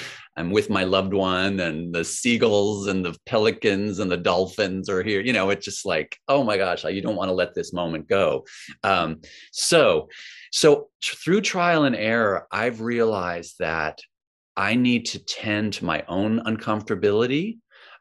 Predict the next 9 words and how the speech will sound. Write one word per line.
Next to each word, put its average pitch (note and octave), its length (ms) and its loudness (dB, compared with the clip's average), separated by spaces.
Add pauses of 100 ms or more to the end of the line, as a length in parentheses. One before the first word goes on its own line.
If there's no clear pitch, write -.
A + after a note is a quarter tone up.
(100)
um, F2 480 -2 (240)
so G#2+ 400 2
I F#2 200 0
can F#2+ 380 -6 (480)
be A2 180 0
there A#2+ 500 4
for - 180 -6
myself F2+ 680 0 (480)
and B2 580 2